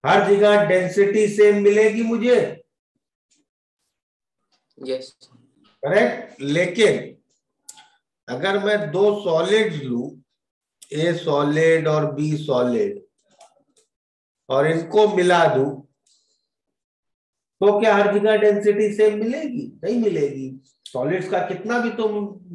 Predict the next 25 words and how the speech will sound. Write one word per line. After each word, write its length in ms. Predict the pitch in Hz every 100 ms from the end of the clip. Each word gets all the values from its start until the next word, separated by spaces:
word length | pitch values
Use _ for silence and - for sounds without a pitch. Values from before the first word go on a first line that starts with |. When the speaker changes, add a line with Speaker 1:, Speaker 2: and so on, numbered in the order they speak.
| 170
Speaker 1:
यूनिफॉर्म 580 | 180 180 - 180 180 180
मिक्सचर 400 | 170 - 175 -
कर 200 | 165 165
दो, 360 | 175 175 - _ _ - _ _ _ _ _ _ _ _ _ -
भाई, 400 | 135 156 160 - - -
जहां 340 | 123 135 180
पे 140 | 185 185
ए 380 | 190 208 220
है, 100 | 220
वहां 340 | 202 190 196 214
पे 260 | 202 214
ए 120 | 226 233
की 120 | 226
डेंसिटी 640 | 220 208 214 208 208 202
मिलेगी, 440 | 196 190 180 180 160
जहां 280 | 151 165
पे 120 | 175 170
बी 220 | 165 220
है, 80 | 214
वहां 320 | 196 175 170
पे 180 | 165 160
बी 260 | 160 240 240
की 100 | 220
डेंसिटी 580 | 208 202 208 196 185 180
मिलेगी। 540 | 165 160 147 151